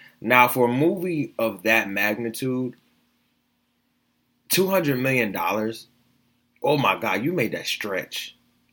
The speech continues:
Like, you made that stretch. Do you hear me? Like, two hundred mil, and you already made that back plus more. You ain't got, bro, you rocking.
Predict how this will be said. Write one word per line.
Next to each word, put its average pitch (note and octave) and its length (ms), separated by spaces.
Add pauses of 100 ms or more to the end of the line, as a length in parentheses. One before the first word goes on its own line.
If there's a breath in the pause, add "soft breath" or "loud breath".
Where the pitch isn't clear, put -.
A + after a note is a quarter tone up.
(220)
Like, A2+ 160
you F3 100
made B2 320
that G2 320
stretch. E2+ 1900
Do A2 80
you G#2+ 140
hear A2 240
me? F#2+ 180
Like, D2 260
two D3+ 180
hundred C3+ 320
mil, A#2+ 340 (200 loud breath)
and A2+ 120
you C#3 180
already C3 460
made G2+ 340
that F2 220
back F#2+ 220
plus G2 280
more. G2 300 (680)
You A2 140
ain't G2+ 120
got, D#2+ 220 (440)
bro, F#2 180
you G#2 160
rocking. - 400